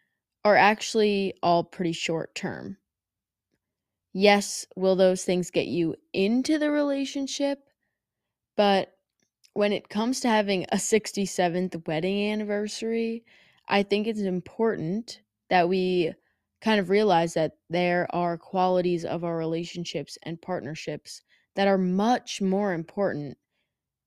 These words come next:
than the more temporary or material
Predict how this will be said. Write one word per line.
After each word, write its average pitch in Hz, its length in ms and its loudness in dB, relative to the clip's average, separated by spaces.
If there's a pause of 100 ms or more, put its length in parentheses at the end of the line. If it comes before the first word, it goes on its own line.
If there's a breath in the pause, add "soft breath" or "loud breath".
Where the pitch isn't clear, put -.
(140)
than 175 600 0 (140)
the 185 120 -2
more 170 580 -2
temporary 156 840 -4
or 156 140 -6
material 160 1120 -4